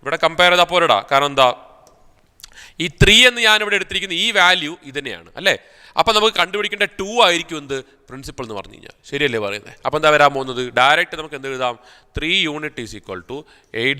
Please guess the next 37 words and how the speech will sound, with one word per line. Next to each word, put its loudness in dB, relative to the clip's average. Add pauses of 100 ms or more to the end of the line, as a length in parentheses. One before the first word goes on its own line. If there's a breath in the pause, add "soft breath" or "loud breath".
zero -4 (460 soft breath)
two -10 (120)
eight -8
ആണെങ്കിൽ -14 (540 loud breath)
വൺ 4 (120)
യൂണിറ്റിന്റെ -4
വാല്യൂ 2
എന്താ 0
വരാൻ 0
പോകുന്നത്? -8 (480)
Three -6 (100)
twos -12
are -8
six, -2 (140)
twenty -10 (140)
three -10
six -18
are -8
eighteen, -8 (140)
seven -4 (180)
six, -16 (380 loud breath)
two -10 (100)
seven, 0 (560 loud breath)
two -6
six 2 (300)
seven -4
six. -12 (160)
കണ്ടുപിടിക്കേണ്ടത് 0 (140)
രണ്ട് 0 (100)
യൂണിറ്റിന്റെ -6
വാല്യൂ 2
ആണ്. -14 (380 loud breath)
രണ്ട് -2
യൂണിറ്റ് -4
എന്ന് -2
പറഞ്ഞാൽ 2 (340)
ഇതിന്റെ 2